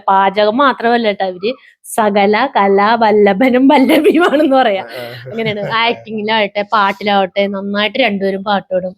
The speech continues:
Speaker 1: നല്ലൊരു കപ്പിൾസ് ആണ് അവര്. അപ്പൊ ഈ ചാനല് എല്ലാവരും കാണണം, അതിനെ സപ്പോർട്ട് ചെയ്യണം. ബാക്കി
Speaker 2: യെസ്, യെസ്, അത് മാത്രം മതി, അത് മ-,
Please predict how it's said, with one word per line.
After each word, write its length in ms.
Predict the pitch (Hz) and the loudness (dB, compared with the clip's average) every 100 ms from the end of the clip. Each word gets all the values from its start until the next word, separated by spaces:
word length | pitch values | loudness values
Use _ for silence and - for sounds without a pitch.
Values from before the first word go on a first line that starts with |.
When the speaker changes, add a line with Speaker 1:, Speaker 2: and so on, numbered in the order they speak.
| _ | _
Speaker 1:
നല്ലൊരു 440 | 185 185 190 196 | -16 -12 -8 -8
കപ്പിൾസ് 500 | 202 208 - 175 - | -2 -4 -4 -20 -12
ആണ് 140 | 175 175 | -8 -6
അവര്. 260 | 175 196 247 - - - | -4 -4 -6 -12 -20 -8
അപ്പൊ 380 | 170 - 202 302 - - | -6 0 0 0 -8 -8
ഈ 140 | 202 | -6
ചാനല് 600 | 214 240 196 180 185 196 294 | -4 -2 -2 -2 -2 -2 -2
എല്ലാവരും 680 | 190 185 185 180 180 196 269 - _ _ 403 - | -6 -6 -4 -4 -4 -4 -6 -16 _ _ -14 -6
കാണണം, 580 | 180 185 185 180 240 190 | -4 -2 -4 -4 -6 -6
അതിനെ 240 | 185 185 | -8 -6
സപ്പോർട്ട് 500 | - 196 - 175 175 | -2 -2 -2 -6 -4
ചെയ്യണം. 260 | 175 170 180 | -6 -8 -14
ബാക്കി 500 | 170 - 196 196 - | -16 -14 -12 -12 -2
Speaker 2:
യെസ്, 280 | 180 156 139 | 0 0 -2
യെസ്, 160 | 123 | -2
അത് 220 | 131 139 156 | 0 2 2
മാത്രം 600 | 151 160 170 - 151 123 | 2 2 0 -2 -2 -2
മതി, 140 | 101 | -6
അത് 220 | 165 151 | -10 -8
മ-, 180 | 110 110 | -6 -6